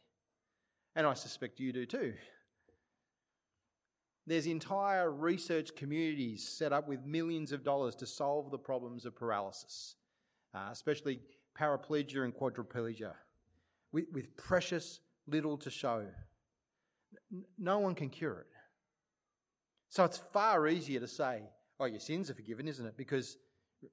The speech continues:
God's the only one who <laughs> knows whether they're forgiven or not. And God's the only one who can do it, sure, but, you know, you can just say it and just whack it out there, and, and,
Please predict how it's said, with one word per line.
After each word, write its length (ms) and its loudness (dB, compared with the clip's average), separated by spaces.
God's 340 2
the 100 -2
only 140 -2
one 120 -2
who 80 -2
<laughs> 120 -4
knows 200 2
whether 180 2
they're 120 6
forgiven 400 0
or 80 6
not. 260 0
And 300 -2
God's 240 0
the 100 0
only 140 -2
one 140 -2
who 60 -8
can 120 -8
do 200 6
it, 160 2
sure, 260 6
but, 320 6
you 140 0
know, 160 0
you 200 -2
can 140 -10
just 220 -8
say 220 -2
it 80 -4
and 100 -12
just 160 -12
whack 200 -4
it 60 -4
out 220 0
there, 160 0
and, 160 -6
and, 160 -8